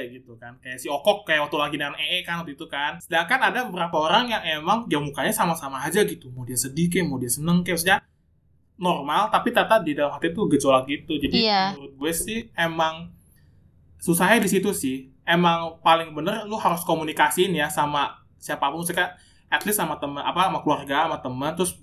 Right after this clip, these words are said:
Speaker 1: mungkin kalau udah cukup keberanian sama orang yang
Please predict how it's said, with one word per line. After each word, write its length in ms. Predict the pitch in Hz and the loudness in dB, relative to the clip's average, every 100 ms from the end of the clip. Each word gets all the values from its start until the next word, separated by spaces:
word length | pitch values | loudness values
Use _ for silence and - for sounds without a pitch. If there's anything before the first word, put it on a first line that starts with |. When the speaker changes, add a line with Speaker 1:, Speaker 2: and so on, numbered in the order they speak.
| _ - | _ -6
Speaker 1:
mungkin 400 | 160 120 185 196 | -6 0 0 2
kalau 240 | 160 147 | 2 2
udah 160 | 139 139 | 0 -2
cukup 320 | - 143 139 | -4 -2 -2
keberanian 320 | 135 135 175 | 0 0 0
sama 160 | 147 147 | -2 0
orang 280 | 147 143 143 | 2 2 -2
yang 140 | 131 | -4